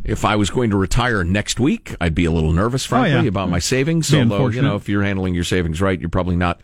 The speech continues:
Speaker 1: super aggressive in stocks right now, but, um, but that'll bounce back too.
Speaker 2: I've been asking people to text their reality,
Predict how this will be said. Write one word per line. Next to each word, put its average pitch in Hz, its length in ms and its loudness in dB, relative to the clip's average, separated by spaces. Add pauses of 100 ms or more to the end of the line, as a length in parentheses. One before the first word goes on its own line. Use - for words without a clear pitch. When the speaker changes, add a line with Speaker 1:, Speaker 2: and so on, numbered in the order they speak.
(280)
Speaker 1:
super 104 340 2
aggressive 82 340 -2
in 76 80 -2
stocks - 380 -2
right 71 140 -2
now, 78 220 0
but, 85 200 -2 (560)
um, 69 380 0 (140)
but 98 260 0
that'll 120 200 -2
bounce 78 240 -2
back - 220 -4
too. 62 280 -4
Speaker 2:
I've 151 120 4
been 165 120 4
asking 170 380 2
people 156 340 0
to 135 380 0
text - 480 -4
their 131 220 2
reality, 113 720 2